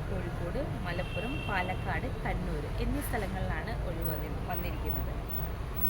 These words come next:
ജ്വല്ലറിയിൽ സെയിൽസ്മാൻ ജോലി ഒഴിവ് വന്നിട്ടുണ്ട്. ഏഹ്, കോഴിക്കോട് ജില്ലയിലാണ് വേക്കൻസി വന്നിരിക്കുന്നത്. ജ്വല്ലറിയിൽ വർക്ക് ചെയ്യാൻ താല്പര്യമുള്ളവർ ഒന്ന് കോൺടാക്ട് ചെയ്യണം കേട്ടോ. നമുക്ക് കാർ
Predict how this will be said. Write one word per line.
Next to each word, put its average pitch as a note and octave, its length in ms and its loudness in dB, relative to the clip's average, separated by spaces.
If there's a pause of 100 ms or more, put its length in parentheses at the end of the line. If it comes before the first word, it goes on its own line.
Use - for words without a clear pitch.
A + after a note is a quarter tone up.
ജ്വല്ലറിയിൽ B3+ 560 0 (120)
സെയിൽസ്മാൻ A3+ 640 0
ജോലി A3+ 340 0
ഒഴിവ് A3+ 200 0
വന്നിട്ടുണ്ട്. D#3+ 680 -2 (720)
ഏഹ്, E3+ 440 0
കോഴിക്കോട് G3+ 440 -2
ജില്ലയിലാണ് G3 640 0
വേക്കൻസി G3+ 420 0
വന്നിരിക്കുന്നത്. - 840 -2
ജ്വല്ലറിയിൽ G3 680 0 (440)
വർക്ക് A3+ 180 0
ചെയ്യാൻ A#3 280 0
താല്പര്യമുള്ളവർ A3 600 0
ഒന്ന് G#3 220 -2
കോൺടാക്ട് E3+ 360 -4
ചെയ്യണം - 280 -2
കേട്ടോ. - 200 -2 (1300)
നമുക്ക് A3 260 -2 (120)
കാർ A#3+ 220 0